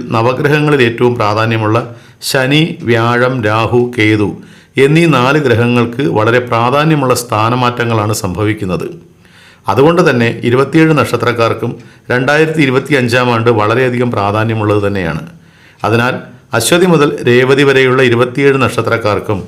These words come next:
രണ്ടായിരത്തി ഇരുപത്തിയഞ്ച് ജനുവരി ഒന്ന് മുതൽ ഡിസംബർ മുപ്പത്തിയൊന്ന് വരെയുള്ള കാലഘട്ടം എങ്ങനെയായിരിക്കുമെന്ന് വിവരിക്കുന്ന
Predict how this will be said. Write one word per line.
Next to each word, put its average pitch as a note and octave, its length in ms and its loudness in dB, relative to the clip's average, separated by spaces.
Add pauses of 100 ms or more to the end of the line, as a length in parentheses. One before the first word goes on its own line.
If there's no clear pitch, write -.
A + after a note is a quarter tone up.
(380)
രണ്ടായിരത്തി D#3 600 0
ഇരുപത്തിയഞ്ച് C3+ 480 0
ജനുവരി B2+ 460 2 (100)
ഒന്ന് A#2+ 240 0
മുതൽ A#2+ 260 2
ഡിസംബർ B2 420 0
മുപ്പത്തിയൊന്ന് B2 640 -2
വരെയുള്ള A2 320 0 (100)
കാലഘട്ടം G2 520 -4 (640)
എങ്ങനെയായിരിക്കുമെന്ന് B2 1040 0
വിവരിക്കുന്ന A2 480 -2